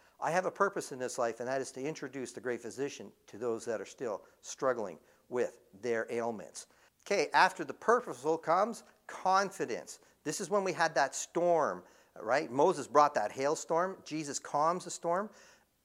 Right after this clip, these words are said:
You've got all kinds of storms in your life. God has not promised to take a storm away. He has promised to get you through a storm. And so whenever something comes up, I can always lean upon God to help me to get through the storms of my life. I have confidence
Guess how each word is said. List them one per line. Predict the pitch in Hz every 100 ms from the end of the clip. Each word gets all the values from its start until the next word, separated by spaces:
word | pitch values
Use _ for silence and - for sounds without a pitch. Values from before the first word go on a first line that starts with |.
| _ _
You've | 139 156 170
got | 175 156
all | 170
kinds | 175 175 151
of | 123
storms | 156 143 127
in | 127
your | 120
life. | 104 - -
God | 139 135
has | 110
not | 123 165 -
promised | 151 135 -
to |
take | - 156 143
a | -
storm | - 143 139 139
away. | 117 123 123 92 - - _
He | - 127
has | -
promised | - 139 139 139 - - _ -
to |
get | 123 131 -
you |
through | - 135 123
a |
storm. | - - 95 58 _ _ _ _ _ -
And | 127
so | 143
whenever | 135 165 170
something | - 180 175 160
comes | - 143 131
up, | 147 -
I | 117
can | 123 131
always | 143 120
lean | 139 151
upon | 135 - 127 120
God | 117 113 113 110 - _
to | -
help | - 151 160
me | 143 131
to | 120
get | 117 131 -
through | - 143 107 - _
the | -
storms | - 147 143 135
of | 120
my | 120 117
life. | 120 92 -
I | 143
have | 180 214
confidence | - 185 180 127 120